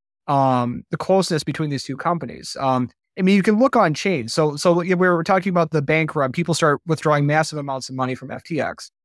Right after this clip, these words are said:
Where does the money to pay out the withdrawals come from?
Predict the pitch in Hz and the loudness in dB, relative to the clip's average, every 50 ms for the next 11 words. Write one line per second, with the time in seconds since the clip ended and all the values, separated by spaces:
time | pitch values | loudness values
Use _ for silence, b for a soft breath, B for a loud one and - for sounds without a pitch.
0 | _ _ _ _ _ _ _ - 147 165 190 214 247 226 226 226 - - 202 185 | _ _ _ _ _ _ _ -2 2 4 4 6 6 4 4 2 2 0 0 0
1 | 160 156 156 156 156 156 156 151 - _ _ _ _ - 156 - - 147 151 160 | 2 2 0 0 -2 -4 -4 -6 -10 _ _ _ _ -12 -8 -4 0 2 2 2
2 | 156 - 147 151 143 - - 135 120 120 139 - - - 247 247 226 - 143 - | 0 0 -4 -6 -6 -4 -2 -2 -2 -2 -2 -6 -6 -6 -4 -4 -4 -6 -8 -10
3 | - 240 | -10 -12